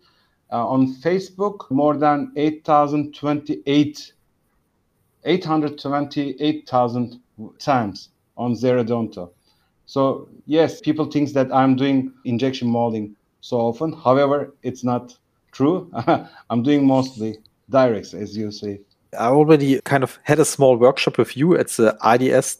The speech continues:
Speaker 2: two thousand seventeen, I think. You're like a master with the brush. Uh, Kostas mentioned that he's using flat plastics. So, but, uh, the brushes with the modeling liquid are basically changed my co-, direct composite world when I start using them, I think in two thousand fifteen,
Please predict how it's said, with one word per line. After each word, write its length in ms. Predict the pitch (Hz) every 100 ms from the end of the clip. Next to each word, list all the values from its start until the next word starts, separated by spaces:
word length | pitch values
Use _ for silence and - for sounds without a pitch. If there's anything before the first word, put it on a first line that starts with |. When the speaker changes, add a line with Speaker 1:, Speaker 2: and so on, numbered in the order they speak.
| _
Speaker 2:
two 140 | -
thousand 260 | - 117 117
seventeen, 480 | - 107 - 147 160
I 100 | 160
think. 420 | - 170 190 -
You're 220 | 131 143
like 240 | 135 120 131
a 80 | 113
master 520 | 110 110 143 - 143
with 240 | 127 -
the 60 | 110
brush. 560 | - 107 160 - - -
Uh, 120 | 110
Kostas 440 | 104 143 - 131 127
mentioned 480 | 123 143 - 120
that 180 | - 110
he's 240 | - 107 120
using 300 | 117 113 107
flat 320 | - 107 -
plastics. 600 | 135 139 98 123 - -
So, 240 | - 117 104
but, 260 | 110 107 113
uh, 180 | 113
the 140 | 98 110
brushes 500 | - 127 - 117 -
with 140 | 110
the 80 | 113
modeling 340 | 107 107 123
liquid 420 | 101 101 - 117 -
are 200 | 107 104
basically 480 | 113 113 117 104
changed 560 | 95 - 117 123 - -
my 420 | 117 104 104 110
co-, 200 | - 131
direct 400 | 113 117 123 113
composite 520 | - 147 117 - 92 - 104 101
world 360 | 113 107 131 -
when 160 | 107
I 80 | 104
start 360 | 104 107 104 -
using 500 | 113 135 107 - 104
them, 320 | 101 113 131 -
I 60 |
think 320 | - 107 104 -
in 160 | 104 98
two 120 | -
thousand 240 | - 104 101
fifteen, 520 | - - 151 143